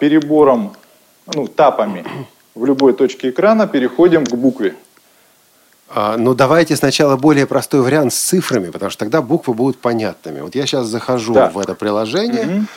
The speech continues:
Speaker 2: я получаю, значит, набор номера телефона.
Speaker 1: Да,
Speaker 2: Мне
Speaker 1: с
Speaker 2: говорят:
Speaker 1: цифрами.
Speaker 2: «Введите номер телефона». Я, а,
Speaker 1: Все
Speaker 2: нажимаю
Speaker 1: верно.
Speaker 2: стрелочку вниз, чтобы попасть на цифры. Цифры.
Speaker 1: Да.
Speaker 2: Дважды нажал стрелку
Speaker 1: И,
Speaker 2: вниз.
Speaker 1: соответственно, если, да,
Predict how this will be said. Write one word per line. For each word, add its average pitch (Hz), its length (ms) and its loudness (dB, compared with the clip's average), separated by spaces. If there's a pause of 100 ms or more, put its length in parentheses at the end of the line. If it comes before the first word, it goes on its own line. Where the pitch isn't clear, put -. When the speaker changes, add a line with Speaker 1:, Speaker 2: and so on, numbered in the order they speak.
(140)
Speaker 2:
я 127 220 -4
получаю, 127 640 0
значит, 107 320 -4
набор 147 280 0
номера 151 280 4
телефона. 160 680 -6 (480)
Speaker 1:
Да, 123 240 4
Speaker 2:
Мне 135 100 4
Speaker 1:
с 113 40 -6
Speaker 2:
говорят: 110 260 2
Speaker 1:
цифрами. 107 280 0
Speaker 2:
«Введите 113 560 -2
номер 151 280 2
телефона». 90 560 -6 (260)
Я, 110 640 0
а, 95 360 0
Speaker 1:
Все 170 100 4
Speaker 2:
нажимаю 127 220 4
Speaker 1:
верно. 110 140 0
Speaker 2:
стрелочку 104 500 -6
вниз, 117 340 -4
чтобы 113 260 -4
попасть 104 460 -6
на 95 100 -10
цифры. 139 480 -10 (1600)
Цифры. 123 580 -4
Speaker 1:
Да. 110 240 2 (240)
Speaker 2:
Дважды 127 420 0
нажал 123 200 0
стрелку - 200 -2
Speaker 1:
И, 214 40 4
Speaker 2:
вниз. 196 60 0
Speaker 1:
соответственно, 180 560 4
если, 180 280 2 (500)
да, 120 340 4